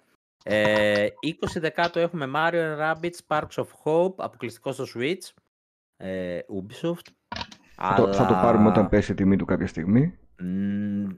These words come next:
Speaker 1: κάτι μου λέει ότι αυτό θα ακολουθήσει πιο εύκολα τακτικές Nintendo.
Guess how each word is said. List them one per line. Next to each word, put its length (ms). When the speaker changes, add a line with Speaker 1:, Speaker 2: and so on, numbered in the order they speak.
Speaker 1:
κάτι 280
μου 120
λέει 140
ότι 180
αυτό 240
θα 80
ακολουθήσει 1160
πιο 220
εύκολα 760
τακτικές 580
Nintendo. 540